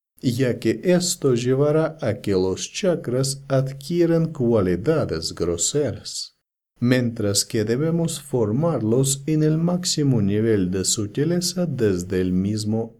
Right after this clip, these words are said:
comienzo. Los mantras para los chakras son los siguientes.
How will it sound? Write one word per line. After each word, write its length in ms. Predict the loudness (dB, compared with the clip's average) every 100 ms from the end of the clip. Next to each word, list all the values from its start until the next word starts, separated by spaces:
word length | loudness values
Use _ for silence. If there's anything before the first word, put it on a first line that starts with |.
| _ -6
comienzo. 840 | -2 0 0 0 -2 -4 -6 -10 _ _ _ _ _ _ _ _ _ 0
Los 320 | 2 2 0
mantras 520 | 0 0 0 -2 -2
para 360 | -2 0 2 2
los 340 | 2 -2 -6
chakras 720 | -4 -4 -2 0 0 -2 -8 -10
son 640 | -2 0 0 0 -2 -6 -16 -6
los 600 | -2 2 0 0 -8 _ _
siguientes. 1120 | -10 -6 -4 -2 0 0 -2 -8 -14 -14 -14